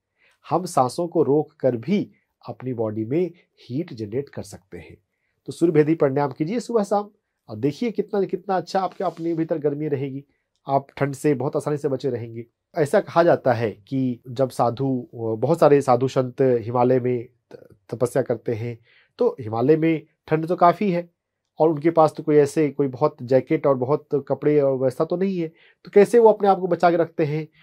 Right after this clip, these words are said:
तो सूर्य भेदी प्राणायाम की व्याख्या में आता है कि वो सूर्य भेदी प्राणायाम करते हैं और अपने आप को हिमालय की ठंड में भी अच्छे से प्रोटेक्ट रखते हैं। तो सूर्य भेदी प्राणायाम का उपयोग करके हम अपने आप को सुरक्षित रख सकते हैं।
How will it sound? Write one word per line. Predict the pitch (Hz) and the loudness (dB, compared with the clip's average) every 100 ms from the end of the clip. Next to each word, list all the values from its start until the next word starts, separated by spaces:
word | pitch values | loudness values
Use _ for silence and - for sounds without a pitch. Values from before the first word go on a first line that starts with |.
| _ - | _ -6
तो | |
सूर्य | 175 233 | -2 4
भेदी | 208 202 | 6 6
प्राणायाम | 196 180 165 175 165 | 6 4 6 2 2
की | 170 | 2
व्याख्या | 156 135 156 | 2 2 0
में | 143 | 0
आता | 135 - 127 | -2 0 0
है | 165 208 | 0 -2
कि | 208 _ - | -4 _ -6
वो | 170 | -6
सूर्य | 160 208 | -2 -2
भेदी | 190 175 185 | 0 0 2
प्राणायाम | 156 131 135 185 208 | 2 2 4 2 4
करते | 175 - 143 | 2 2 0
हैं | 120 139 117 _ _ - | 0 -2 -4 _ _ 2
और | 175 | 4
अपने | 151 131 | 4 0
आप | 131 123 | -4 -4
को | 143 | -8
हिमालय | 120 139 180 | -6 -2 0
की | 185 | 0
ठंड | 170 127 120 | -2 -4 -6
में | 123 | -6
भी | 120 202 190 _ _ - | -4 -6 -6 _ _ -14
अच्छे | - 202 | -2 -2
से | 170 160 | 0 -6
प्रोटेक्ट | - - 101 | -8 -10 -10
रखते | 90 _ 92 | -16 _ -20
हैं। | - _ _ _ _ _ _ _ - | -20 _ _ _ _ _ _ _ -12
तो | |
सूर्य | - 170 | -4 0
भेदी | 143 139 | 0 0
प्राणायाम | 131 120 131 131 | -4 -2 -4 -4
का | 117 | -8
उपयोग | - 117 | -8 -10
करके | 113 107 190 226 _ _ _ | -10 -6 -4 -4 _ _ _
हम | 117 | -10
अपने | 117 117 | -8 -8
आप | 117 104 - | -8 -8 -6
को | 107 - _ _ _ | -6 -6 _ _ _
सुरक्षित | - 117 107 | -12 -10 -12
रख | 95 | -16
सकते | - 90 - | -18 -20 -20
हैं। | 87 | -20